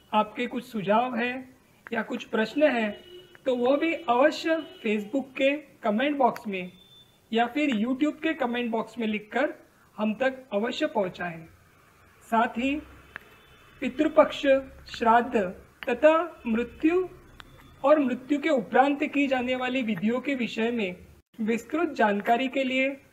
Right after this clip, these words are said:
आप सनातन संस्था द्वारा प्रकाशित ग्रंथों का भी अवलोकन कर सकते हैं। यह ग्रंथ सभी के लिए सनातन शॉप डॉट कॉम इस संकेत स्थल पर उपलब्ध है।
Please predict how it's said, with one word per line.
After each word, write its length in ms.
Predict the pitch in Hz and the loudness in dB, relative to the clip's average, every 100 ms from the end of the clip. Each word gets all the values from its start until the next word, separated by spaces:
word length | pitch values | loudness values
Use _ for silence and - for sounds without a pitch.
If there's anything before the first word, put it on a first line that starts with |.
| _ _ - | _ _ -4
आप 240 | 220 262 - | 0 0 -4
सनातन 560 | - 233 240 262 320 311 | -8 -2 -2 0 -2 0
संस्था 400 | 277 262 285 269 | -2 0 -2 -2
द्वारा 300 | 247 240 240 | 0 0 0
प्रकाशित 640 | 220 202 208 - 240 - _ _ _ _ - | -2 0 -2 -2 -10 -10 _ _ _ _ -8
ग्रंथों 460 | 196 208 202 247 | -2 0 0 -4
का 160 | 254 262 | 0 0
भी 100 | 269 | 2
अवलोकन 480 | 247 233 240 254 240 | 2 2 0 -2 -4
कर 160 | 247 220 | -4 -4
सकते 340 | 233 - 233 | -6 -4 -4
हैं। 200 | 226 240 254 - _ - _ 233 | -2 -4 -10 -18 _ -20 _ -2
यह 220 | 220 269 | 0 2
ग्रंथ 400 | 226 247 269 294 | 2 0 0 -2
सभी 320 | 277 202 269 | -2 0 0
के 160 | 285 302 | 2 0
लिए 260 | 233 190 180 - _ _ - | 0 0 -4 -10 _ _ -16
सनातन 680 | - 233 247 269 320 320 330 | -4 0 0 0 -2 -2 -4
शॉप 480 | - 254 254 254 - 208 | -2 2 2 0 -6 -6
डॉट 280 | 175 214 233 - | 2 2 2 -2
कॉम 280 | - 208 175 - - _ _ _ _ - | 2 2 2 -6 -16 _ _ _ _ -4
इस 220 | 269 302 - _ - | -2 -2 -6 _ 0
संकेत 400 | 220 202 269 262 | 0 -2 -2 -4
स्थल 260 | - 262 254 | -2 -2 2
पर 220 | 269 277 - | 2 2 -2
उपलब्ध 400 | 214 - 240 277 | -10 -2 -2 2
है। 260 | 262 170 | 2 2